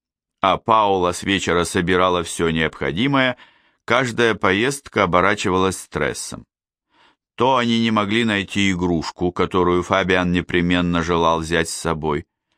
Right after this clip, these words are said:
то пропадала шапка, то Фабиан был не в настроении и вообще не хотел идти в сад, и тогда Фредерику приходилось тратить драгоценные минуты на уговоры.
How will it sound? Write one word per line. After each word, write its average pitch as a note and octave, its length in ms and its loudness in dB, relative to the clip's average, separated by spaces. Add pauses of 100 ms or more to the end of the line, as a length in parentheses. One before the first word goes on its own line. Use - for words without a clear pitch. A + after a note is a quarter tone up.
(160)
то C#3 160 0
пропадала A#2+ 680 0
шапка, F2 600 -2 (500)
то A#2 180 2
Фабиан B2+ 540 0
был B2+ 140 2
не A#2+ 120 0
в A#2 60 -2
настроении A2 760 0
и G#2 60 -2
вообще F#2 520 -2
не F#2 120 0
хотел G#2 420 0
идти G#2 340 -4
в G2 60 -8
сад, - 420 -2 (300)
и F#2 120 -2
тогда G#2 400 0
Фредерику G#2+ 560 0
приходилось F#2+ 580 -2
тратить F#2 400 -2
драгоценные F2+ 760 0
минуты F2+ 480 0
на G2 180 2
уговоры. G2+ 760 -2